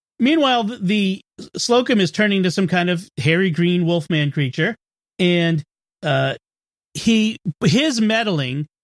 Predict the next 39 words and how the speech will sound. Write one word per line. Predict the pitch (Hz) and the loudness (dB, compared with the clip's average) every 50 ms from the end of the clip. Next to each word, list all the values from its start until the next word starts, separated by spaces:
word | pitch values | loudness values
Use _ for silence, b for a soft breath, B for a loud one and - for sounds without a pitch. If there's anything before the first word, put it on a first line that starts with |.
| _ _ - | _ _ -12
sends | - - - 226 220 208 202 - - _ - | -6 -2 0 0 0 0 -2 -2 -6 _ -4
too | - 285 320 311 | -2 0 0 2
much | 262 240 202 - - - | 2 0 -2 -4 -8 -10
power | - - 220 220 220 196 170 156 147 143 143 135 _ _ _ _ - | -4 -2 0 0 2 2 2 0 0 0 -2 -4 _ _ _ _ -6
to | - 208 175 | -2 0 0
the | 165 156 | 0 -2
tardis | - - - 196 185 160 135 117 - 175 | -4 -2 0 0 0 0 -2 -2 -2 -2
as | 151 135 | -2 0
the | 165 156 | 0 0
Doctor | 139 160 151 147 139 - 156 | 0 0 -2 -2 -2 -4 -4
activates | - 175 185 180 - 156 131 120 117 | -2 -2 -4 -2 -4 -4 -4 -4 -4
it. | 123 120 _ _ _ _ - | -6 -14 _ _ _ _ -4
So | - 262 247 196 - _ _ _ - | 0 0 0 0 -2 _ _ _ -2
let | - 294 | 2 2
me | 330 339 | 2 2
st-, | 262 - - 262 214 185 - - _ - | 0 -2 -2 -2 -2 -2 -4 -8 _ -14
step | - - - - 233 190 | -10 -6 -2 -2 0 0
aside | 190 - - 202 | 0 0 0 0
for | 185 | 0
a | 160 | 0
second. | 165 139 - - _ _ _ - | -2 -2 -4 -6 _ _ _ -4
So | - 240 | 0 0
the | 233 240 | 0 0
tardis | - - - 294 330 349 359 330 - - | 0 0 0 2 2 2 0 -2 -4 -6
console | - - - 226 240 240 233 226 - - - 113 110 110 113 147 156 | -8 -4 -2 0 0 0 0 -4 -4 -4 -4 -4 -2 -4 -6 -4 -2
we've | 156 165 165 160 | 0 0 0 0
est-, | 156 - - - | -2 -2 -2 -2
is | - 160 151 165 156 | -2 -2 0 -2 -2
being | 135 196 208 214 196 | 0 0 0 0 0
established | 175 - - 196 190 196 190 170 - 185 | -2 -2 -2 -2 -2 0 0 -2 -2 0
as | 160 147 147 139 131 - _ _ _ _ _ _ - | -2 0 -2 -4 -6 -8 _ _ _ _ _ _ -2
this | 151 180 285 311 - - | 0 2 2 0 0 0
is | 262 196 165 | -2 -2 -2
what | 160 196 185 170 - | 0 -2 -2 -4 -4
travels | - - 190 185 180 185 185 180 170 156 - - | -8 -2 0 0 0 0 0 0 -2 -4 -4 -4
through | 170 147 | -6 -4
time | - - 170 165 156 143 | -2 -2 0 0 0 0
and | 135 127 | -2 -4
space, | - - - - 185 156 120 104 - - - - | -6 -8 -4 -2 -2 -2 -2 -4 -6 -10 -12 -12